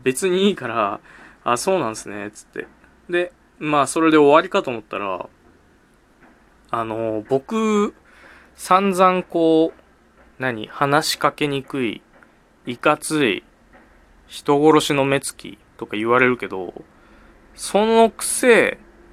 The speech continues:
タクシーの運転手に話しかけられる顔なの。タクシーの運転手に話しかけられる顔だし、道行くちっちゃい子がこっちを見て微笑む顔なんだよね。なんか知らんけど。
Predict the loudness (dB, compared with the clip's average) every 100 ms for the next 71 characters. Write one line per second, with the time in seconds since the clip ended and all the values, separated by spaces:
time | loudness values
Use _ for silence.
0 | -6 -4 -2 -4 -2 -2 -2 -2 -4 -4
1 | -6 -4 -6 -6 -2 0 0 -2 -4 -6
2 | -2 0 2 2 2 2 4 4 4 -2
3 | -6 _ _ _ _ _ -2 -2 -2 0
4 | 2 2 0 -2 -4 -4 -6 -2 0 2
5 | 0 -2 -4 0 2 4 4 4 2 4
6 | 6 6 4 0 -6 -4 -4 -8 _ -20
7 | -20 _ -10 -6 -2 0 0 -6 -8 -14
8 | _ -4 0 0 0 0 4 6 4 -2
9 | -20 _ _ _ _ -10 -10 -8 -2 0
10 | 0 -2 -4 -6 -6 -2 0 -2 -2 -2
11 | -2 -4 -6 -10 -16 -18 _ -6 -6 -6
12 | -10 -8 -10 -12